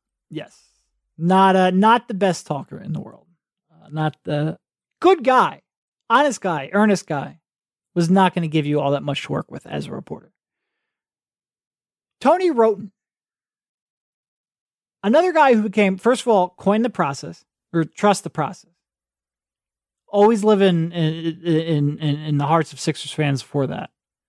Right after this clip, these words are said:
Played a whole hell of a lot of minutes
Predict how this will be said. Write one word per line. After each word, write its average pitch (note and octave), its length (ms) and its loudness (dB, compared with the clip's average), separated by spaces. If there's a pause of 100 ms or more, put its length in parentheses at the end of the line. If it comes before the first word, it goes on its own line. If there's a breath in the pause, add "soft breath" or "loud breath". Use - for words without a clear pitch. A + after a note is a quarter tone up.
(1040)
Played D4+ 300 0
a D3 140 0
whole C#4 540 2
hell G#3+ 260 4
of F#3 60 2
a E3 40 -2
lot D#3 220 2
of D3+ 60 0
minutes C#3+ 520 -2